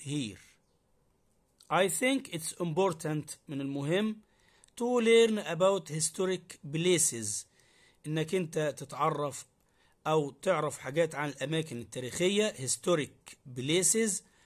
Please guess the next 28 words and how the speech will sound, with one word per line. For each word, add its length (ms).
around 420
the 140
world، 360
حول 280
العالم. 420
We 320
must، 400
يجب 420
علينا، 400
protect 520
them، 120
نحمي 420
الأماكن 600
دي، 180
so 260
that 320
people 400
can 240
visit 580
in 160
the 140
future 560
too، 280
ممكن 340
يشوفون 320
في 60
المستقبل 720
أيضا. 360